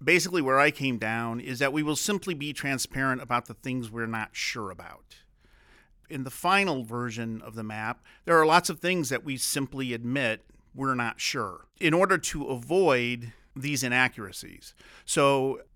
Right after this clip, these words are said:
for instance, uh, I think one of the biggest uncertainties were the city gave a time frame in which included a, a number of the victims, like, this many people died in this time frame.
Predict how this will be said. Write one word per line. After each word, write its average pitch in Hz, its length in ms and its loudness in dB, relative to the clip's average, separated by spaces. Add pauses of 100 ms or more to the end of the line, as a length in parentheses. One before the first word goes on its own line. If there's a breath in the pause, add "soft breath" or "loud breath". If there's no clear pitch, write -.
for 151 240 0
instance, 131 600 -2
uh, 135 560 -10
I 135 60 -4
think 131 180 -4
one 139 100 -2
of 131 120 -2
the 120 160 -2 (420)
biggest 160 260 2
uncertainties 117 760 -6 (340)
were 117 400 0 (560 loud breath)
the 127 420 -2 (360)
city 180 560 0
gave 214 160 2
a 151 40 2
time 165 280 2
frame 135 200 0
in 120 140 -2
which - 560 -4
included 165 640 0
a, 123 340 -2
a 127 40 -6
number 143 500 4
of 113 240 -2
the 117 60 -14
victims, 107 540 -4
like, 107 240 -12
this 147 240 0
many 123 200 -4
people 120 280 -12
died 113 400 -2
in 110 160 -10
this 107 200 -8
time 110 320 -8
frame. 92 400 -18